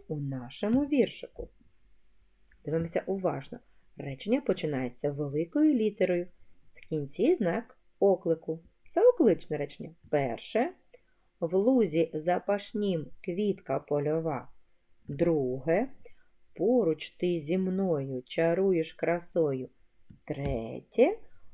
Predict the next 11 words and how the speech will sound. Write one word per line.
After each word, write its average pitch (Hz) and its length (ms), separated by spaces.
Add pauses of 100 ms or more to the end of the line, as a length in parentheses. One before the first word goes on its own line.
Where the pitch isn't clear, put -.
(120)
У 170 180
серцях 175 680
гарячих 160 600 (120)
ти 147 180
жила. 185 460 (540)
Четверте. 147 720 (440)
Отже, 147 480 (160)
в 147 120
нашому 139 760
уривку 147 720 (380)
чотири 240 760